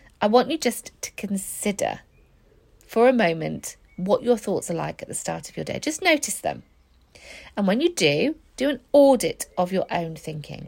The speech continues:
Just grab a thought and just see what that thought is actually manifesting for you in your life.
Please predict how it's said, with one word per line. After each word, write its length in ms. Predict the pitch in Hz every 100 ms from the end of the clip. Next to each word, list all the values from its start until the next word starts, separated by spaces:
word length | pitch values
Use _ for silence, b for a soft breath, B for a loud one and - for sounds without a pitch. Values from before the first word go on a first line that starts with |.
| -
Just 160 | 277
grab 260 | - 339 359
a 60 | 349
thought 460 | 185 170 285 - - b b b b 208
and 220 | 196 196
just 500 | - 392 403 - -
see 580 | - - 285 196 160 165
what 240 | - -
that 200 | - -
thought 120 | -
is 140 | - - -
actually 580 | 247 - - - 302 311
manifesting 760 | 285 277 254 220 180 - 185
for 140 | 180 180
you 240 | 170 - -
in 180 | 185 170
your 200 | 165 160
life. 520 | 160 - - -